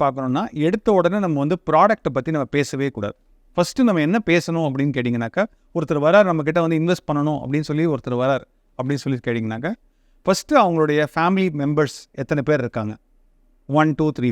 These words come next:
ஃபோர், அப்பா, அம்மா, பசங்க என்ன, அது வந்து ஒண்ணு தெரிஞ்சுக்கணும்.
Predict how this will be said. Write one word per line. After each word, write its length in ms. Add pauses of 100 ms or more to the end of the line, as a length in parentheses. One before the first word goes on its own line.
ஃபோர், 160 (320)
அப்பா, 460
அம்மா, 440
பசங்க 500
என்ன, 300
அது 180
வந்து 340
ஒண்ணு 180
தெரிஞ்சுக்கணும். 400